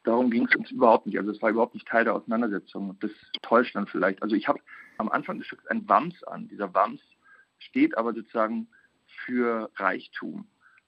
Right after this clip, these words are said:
ähm, und für Überfluss. Die erste Szene ist die Szene mit dem armen Nachbarn, wo der Nachbar sagt: "Bitte gib mir ein bisschen von deinem Geld ab." Und der Jedermann erklärt ihm dann, warum er ihm nichts geben kann. Und ich find's schon erstaunlich. <laughs> Ich meine,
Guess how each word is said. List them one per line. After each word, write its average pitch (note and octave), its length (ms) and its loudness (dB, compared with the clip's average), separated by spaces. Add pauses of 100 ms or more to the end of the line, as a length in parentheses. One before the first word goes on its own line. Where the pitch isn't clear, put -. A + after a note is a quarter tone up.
(160)
ähm, G#2 220 -6
und G#2 140 -8
für - 160 -10
Überfluss. C3+ 580 -2 (320)
Die G2+ 140 -2
erste - 240 -6
Szene B2+ 320 2
ist - 200 -10
die A#2+ 140 -2
Szene B2+ 240 0
mit A#2+ 100 0
dem A2+ 160 0
armen A2+ 320 4
Nachbarn, B2 420 -2
wo A#2 80 -8
der A2+ 120 -2
Nachbar A2+ 360 -6
sagt: A2+ 300 0
"Bitte A#2+ 200 -10
gib B2 180 -12
mir A#2+ 80 -6
ein A2 100 -6
bisschen B2 240 -10
von A#2 120 -6
deinem A2 180 0
Geld A#2 320 2
ab." - 180 -4 (440)
Und A2+ 200 -8
der G#2+ 380 2
Jedermann A#2+ 380 0
erklärt - 320 -4
ihm B2 100 -6
dann, A2+ 160 -4
warum A2 200 -4
er A#2 60 -2
ihm G#2+ 120 -10
nichts B2+ 380 -10
geben D3+ 280 -4
kann. - 200 -16 (280)
Und A2+ 120 -6
ich A2+ 100 -10
find's B2+ 200 -4
schon B2+ 180 -6
erstaunlich. A#2+ 720 -2 (180)
<laughs> - 160 -8
Ich - 180 -12
meine, C3+ 200 -2